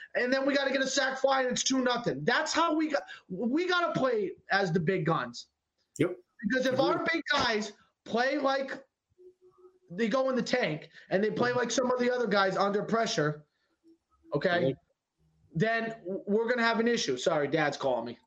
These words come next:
Speaker 1: That's
Speaker 2: I
Speaker 1: why
Speaker 2: don't
Speaker 1: I
Speaker 2: care. Keep talking. Don't get distracted. Keep talking.
Speaker 1: I am
Speaker 2: The star players. We need you to
Speaker 1: Joe,
Speaker 2: show up. I don't need you to
Speaker 1: Joe,
Speaker 2: get distracted.
Speaker 1: listen,
Speaker 2: Tell me what star
Speaker 1: Joe,
Speaker 2: players.
Speaker 1: isn't
Speaker 2: You're
Speaker 1: that
Speaker 2: gonna
Speaker 1: funny?
Speaker 2: get distracted at a
Speaker 1: Joe,
Speaker 2: phone
Speaker 1: isn't that
Speaker 2: call.
Speaker 1: funny? He tells me to keep talking. Usually
Speaker 2: Keep
Speaker 1: he wants
Speaker 2: talking.
Speaker 1: me to stop talking.
Speaker 2: Because the floor is yours, my man.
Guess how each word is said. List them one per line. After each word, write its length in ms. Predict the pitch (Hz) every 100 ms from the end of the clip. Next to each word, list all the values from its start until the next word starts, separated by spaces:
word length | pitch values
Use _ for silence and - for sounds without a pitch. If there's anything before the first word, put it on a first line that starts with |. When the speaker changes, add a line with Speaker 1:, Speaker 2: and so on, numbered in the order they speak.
| _
Speaker 1:
That's 220 | 175 180
Speaker 2:
I 80 | 175
Speaker 1:
why 100 | 254
Speaker 2:
don't 80 | -
Speaker 1:
I 40 |
Speaker 2:
care. 100 | - - -
Keep 100 | 254 -
talking. 480 | 277 - 123 113 - _ _ _
Don't 220 | 151 233
get 140 | 269 233
distracted. 560 | - 190 180 180 220
Keep 180 | 247 277
talking. 520 | 294 285 - 131 113 - _ _ _
Speaker 1:
I 100 | 330 392
am 80 | 427
Speaker 2:
The 40 |
star 240 | - 262 - 262 294
players. 300 | 285 185 - - -
We 80 | 185
need 160 | 233 277
you 60 | 269
to 60 |
Speaker 1:
Joe, 60 | 262
Speaker 2:
show 160 | 254 269
up. 80 | - - _ -
I 40 |
don't 120 | 262
need 140 | 247 233
you 60 | 233
to 60 |
Speaker 1:
Joe, 60 | 247
Speaker 2:
get 100 | 233
distracted. 640 | - 214 220 - 262 220 - _ _ _ _
Speaker 1:
listen, 240 | 247 320 -
Speaker 2:
Tell 100 | 143
me 160 | 151 -
what 140 | 143 - -
star 140 | - 165
Speaker 1:
Joe, 100 | -
Speaker 2:
players. 200 | - 320
Speaker 1:
isn't 40 | 339
Speaker 2:
You're 60 | -
Speaker 1:
that 80 | -
Speaker 2:
gonna 240 | 571 494
Speaker 1:
funny? 100 | 180 -
Speaker 2:
get 0 |
distracted 60 |
at 60 | -
a 60 | -
Speaker 1:
Joe, 140 | 523
Speaker 2:
phone 60 | 508
Speaker 1:
isn't 120 | 180
that 220 | - -
Speaker 2:
call. 80 | 285
Speaker 1:
funny? 120 | 247
He 120 | 214 202
tells 260 | 262 254
me 80 | 240
to 60 | 220
keep 240 | 247 220
talking. 500 | - 254 226 143 117 _ _ _
Usually 360 | 202 269 240 254
Speaker 2:
Keep 60 | 240
Speaker 1:
he 60 |
wants 200 | 247 254
Speaker 2:
talking. 160 | 240 -
Speaker 1:
me 80 | 185
to 40 |
stop 340 | 156 233 220 -
talking. 400 | 147 127 123 117
Speaker 2:
Because 280 | 190 269 226
the 80 | 240
floor 400 | - 311 254 220
is 120 | 202
yours, 300 | 320 285 170
my 120 | 330 302
man. 280 | 156 247